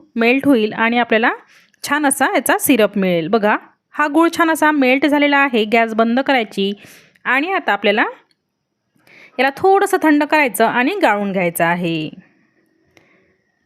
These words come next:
बघा, छान असा फेस याचा गेलेला आहे आणि आता आपल्याला याला एका चाळणीच्या मदतीने गाळून घ्यायचा आहे. यात काही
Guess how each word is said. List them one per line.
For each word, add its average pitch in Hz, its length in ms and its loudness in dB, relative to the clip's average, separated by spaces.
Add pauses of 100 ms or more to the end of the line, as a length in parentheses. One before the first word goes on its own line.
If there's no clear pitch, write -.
(100)
बघा, 202 220 0 (800)
छान 339 200 -2
असा 349 200 0 (500)
फेस 294 220 -2
याचा 311 160 2
गेलेला 277 360 2
आहे 226 320 0
आणि 240 240 0
आता 254 300 0
आपल्याला 214 300 0
याला 208 220 -2 (600)
एका 262 160 -2
चाळणीच्या 254 500 0
मदतीने 277 440 0
गाळून 254 380 2
घ्यायचा 208 320 -2
आहे. 190 120 -2
यात 254 80 0 (100)
काही 339 120 0